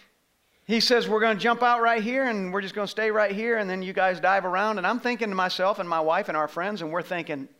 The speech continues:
<laughs> "Dive around what? I, I see everything I wanna see right here. That's all I wanna see." He said, "No, just get in. I promise you it's gonna be amazing."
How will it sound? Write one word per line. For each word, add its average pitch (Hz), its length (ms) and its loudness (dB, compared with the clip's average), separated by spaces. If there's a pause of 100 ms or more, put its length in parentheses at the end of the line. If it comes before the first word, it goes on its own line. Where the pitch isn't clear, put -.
<laughs> 147 380 -16
"Dive - 380 -8
around 175 220 -2
what? 214 180 2
I, 160 220 2
I 175 80 0
see 190 220 -2
everything 190 280 -2
I 190 60 0
wanna 196 220 0
see 202 160 -2
right 170 240 0
here. 156 200 -4
That's 143 160 -6
all 156 140 0
I 156 60 0
wanna 156 140 -4
see." - 120 -18 (600)
He 208 100 0
said, 214 160 0
"No, 247 160 4
just 240 180 0
get 233 160 2
in. 208 60 4
I 185 80 4
promise 190 380 0
you 156 80 -6
it's 151 100 -8
gonna 165 160 -8
be 156 120 -6
amazing." 143 440 -6